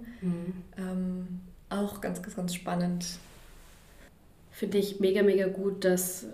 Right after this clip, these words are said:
Speaker 1: du das auch gerade ansprichst mit dem Beziehung haben und Beziehung führen, weil ich finde halt, haben ist so etwas Passives, ne? Also du hast
Speaker 2: Mhm.
Speaker 1: halt einfach etwas und dann ist es halt da. Und ich glaub, das ist genau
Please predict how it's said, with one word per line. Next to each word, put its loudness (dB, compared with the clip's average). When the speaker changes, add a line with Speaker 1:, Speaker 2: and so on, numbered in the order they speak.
Speaker 1:
du 0
das 0
auch -6
gerade -2
ansprichst -2
mit 2
dem 2
Beziehung 0
haben -2
und 4
Beziehung 0
führen, 2
weil 0
ich -6
finde 4
halt, 2
haben 2
ist 2
so 0
etwas -2
Passives, -2
ne? 0
Also 0
du 0
hast 0
Speaker 2:
Mhm. -6
Speaker 1:
halt -2
einfach -4
etwas -6
und 0
dann -6
ist -6
es -6
halt -6
da. 0
Und 2
ich 4
glaub, 0
das 2
ist -6
genau 4